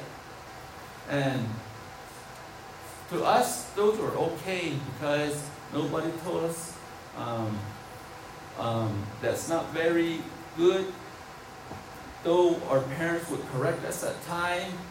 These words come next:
when we were with our friends, we did our fo-, our fleshly desire, what our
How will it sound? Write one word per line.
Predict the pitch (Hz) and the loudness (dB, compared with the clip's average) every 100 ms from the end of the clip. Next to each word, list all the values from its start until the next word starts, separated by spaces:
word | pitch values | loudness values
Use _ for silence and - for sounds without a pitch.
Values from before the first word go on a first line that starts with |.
| - 139 | -6 -2
when | 135 | 0
we | 160 165 | 2 2
were | 139 | 2
with | 120 127 | 2 0
our | - - | -2 -2
friends, | 165 170 165 160 139 - - | 0 2 2 0 -4 -6 -2
we | 147 143 | -2 -2
did | 143 139 - - - - - - - - | -4 -4 -8 -12 -14 -14 -12 -12 -8 -4
our | 110 - | -2 -4
fo-, | 156 147 - - | -4 -4 -6 -4
our | 117 113 - | -2 -2 0
fleshly | 165 160 - 156 151 | 0 0 -2 -4 -2
desire, | 139 117 131 139 127 117 165 | -4 0 2 4 4 2 0
what | - | -2
our | - | -2